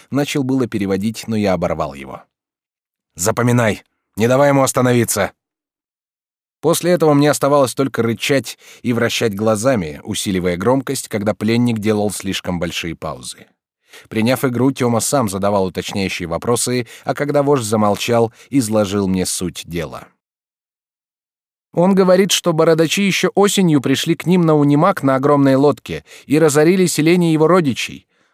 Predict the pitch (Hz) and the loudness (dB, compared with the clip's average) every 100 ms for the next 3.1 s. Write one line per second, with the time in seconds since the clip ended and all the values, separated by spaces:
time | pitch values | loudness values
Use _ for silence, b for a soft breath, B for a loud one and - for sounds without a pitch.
0 | _ 127 143 151 151 151 143 143 156 151 | _ -2 2 4 4 4 2 4 2 2
1 | 151 147 156 127 107 113 127 131 147 139 | 2 4 4 2 0 0 2 2 2 0
2 | 131 117 151 139 - 98 110 113 151 131 | 0 2 2 0 -2 -2 -2 -2 0 0
3 | 78 | -4